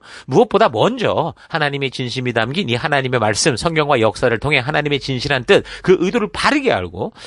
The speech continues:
하나님이 인도하시는 그 길을 따라 순종함으로 좀 하나님과 건강한 믿음의 관계로 그렇게 하루하루 걸어가는 우리가 되기를 바랍니다. 자, 오늘 하루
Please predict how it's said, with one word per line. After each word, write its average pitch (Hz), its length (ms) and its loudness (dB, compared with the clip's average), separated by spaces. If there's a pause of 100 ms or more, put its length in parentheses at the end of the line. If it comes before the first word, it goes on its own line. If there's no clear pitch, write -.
하나님이 170 340 0
인도하시는 135 480 0
그 131 100 -10
길을 127 220 -2
따라 120 180 2
순종함으로 202 800 2 (180)
좀 107 120 -10
하나님과 123 640 -2 (340)
건강한 160 840 0 (200)
믿음의 127 360 -2
관계로 92 600 -10
그렇게 - 240 -8
하루하루 156 580 2 (180)
걸어가는 117 500 0 (180)
우리가 98 260 -2
되기를 107 420 0 (100)
바랍니다. - 480 -6 (480)
자, - 140 2
오늘 143 180 2
하루 190 400 4